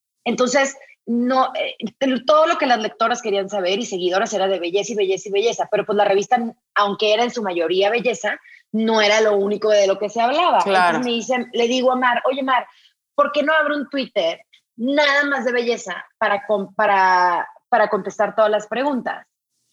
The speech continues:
Speaker 1: Y me dice, "Perfecto, ábrelo". Entonces yo decía, "¿Cómo lo voy a poner?". Eh, Beauty Junkie.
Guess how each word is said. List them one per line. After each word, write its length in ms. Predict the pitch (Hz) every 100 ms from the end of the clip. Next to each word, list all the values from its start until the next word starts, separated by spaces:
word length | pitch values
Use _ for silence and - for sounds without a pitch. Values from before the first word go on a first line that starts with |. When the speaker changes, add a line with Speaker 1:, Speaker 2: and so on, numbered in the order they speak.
| _ -
Speaker 1:
Y 100 | 254
me 100 | 269
dice, 180 | 269
"Perfecto, 380 | 262 269 392 277
ábrelo". 580 | 262 247 208 175 165 -
Entonces 300 | 214 202 214
yo 60 | 226
decía, 180 | 202 202
"¿Cómo 180 | 226
lo 100 | 392
voy 100 | 262
a 100 | 254
poner?". 400 | 233 190 170 147 - _ _ - -
Eh, 400 | 220 208 202 190
Beauty 260 | 254 262 -
Junkie. 520 | 233 220 220 202 233